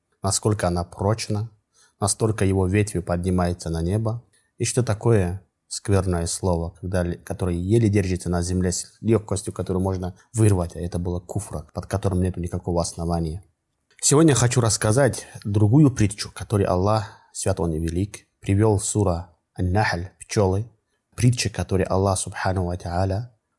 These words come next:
по некоторым мнениям, привёл о себе и о идолах. Аллах Субхану ва Тааля привёл притчу про себя,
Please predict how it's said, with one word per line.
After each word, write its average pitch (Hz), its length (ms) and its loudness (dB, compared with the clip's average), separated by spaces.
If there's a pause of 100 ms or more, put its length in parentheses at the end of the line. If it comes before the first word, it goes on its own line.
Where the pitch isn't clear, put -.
(100)
по 90 80 0
некоторым 90 520 -2
мнениям, 95 580 0 (520)
привёл 98 420 2
о - 120 -6
себе 104 580 0 (180)
и - 80 2
о 107 240 0
идолах. 101 600 0 (400)
Аллах 107 260 2
Субхану 95 440 -2
ва 87 100 -4
Тааля 95 260 -2
привёл 90 320 -4
притчу 98 340 -4
про - 200 -6
себя, 98 460 -2